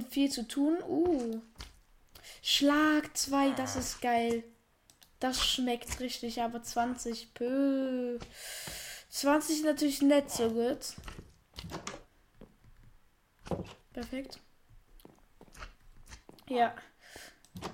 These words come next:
Also ich plane auf jeden Fall noch zwei geile Folgen.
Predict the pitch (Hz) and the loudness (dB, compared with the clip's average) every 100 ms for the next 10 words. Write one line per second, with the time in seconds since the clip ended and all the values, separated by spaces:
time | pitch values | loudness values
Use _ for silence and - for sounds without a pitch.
0 | - - - - - - - _ _ - | -10 -14 -20 -14 -14 -14 -20 _ _ -20
1 | - - _ _ _ _ 254 240 262 254 | -20 -20 _ _ _ _ -2 0 -2 -2
2 | - - - 277 294 277 277 302 277 269 | -4 -2 2 4 4 2 2 4 2 0
3 | - 269 262 269 247 240 233 240 240 277 | -4 2 4 4 2 2 -2 -2 2 2
4 | 285 | 2